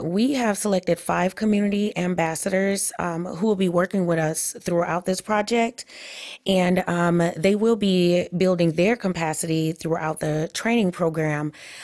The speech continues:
Um, with that, so three of them actually come from the, uh, Murchison townhouses right now. So we're getting direct feedback, you know,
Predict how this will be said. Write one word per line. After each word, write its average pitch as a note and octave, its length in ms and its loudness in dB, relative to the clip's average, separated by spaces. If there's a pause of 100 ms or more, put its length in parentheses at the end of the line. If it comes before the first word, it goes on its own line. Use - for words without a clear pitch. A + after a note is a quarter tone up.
(160)
Um, F3 460 2 (360)
with G3 500 2
that, F3+ 440 4 (140)
so F#3 220 2
three B3 320 0
of D4+ 160 -2
them G3+ 340 4
actually F#3 340 -2
come F#3 300 -2
from F#3+ 480 0
the, E3 360 2
uh, E3 160 -2 (600)
Murchison F3+ 640 2
townhouses E3+ 840 -2 (260)
right E3 320 0
now. D#3 480 0 (280)
So F#3+ 180 2
we're F3+ 160 0
getting F#3 320 0
direct D#3+ 720 -2
feedback, D#3 800 -2
you E3+ 160 -2
know, D3+ 340 -2